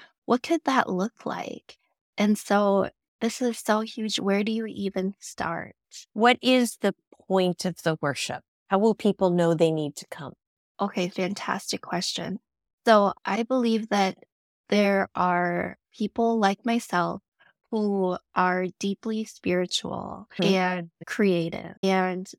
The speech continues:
Speaker 1: they want that to be integrated in their worship. And they just haven't found that place yet where they can be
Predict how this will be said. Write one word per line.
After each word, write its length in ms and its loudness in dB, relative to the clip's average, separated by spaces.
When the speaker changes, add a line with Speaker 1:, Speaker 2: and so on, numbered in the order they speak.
Speaker 1:
they 140 2
want 460 0
that 280 -2
to 140 -6
be 140 -2
integrated 800 -2
in 240 -2
their 180 0
worship. 720 -6
And 220 2
they 120 4
just 220 -2
haven't 400 0
found 320 2
that 200 -2
place 600 -8
yet 320 -8
where 160 4
they 180 0
can 280 -2
be 220 -2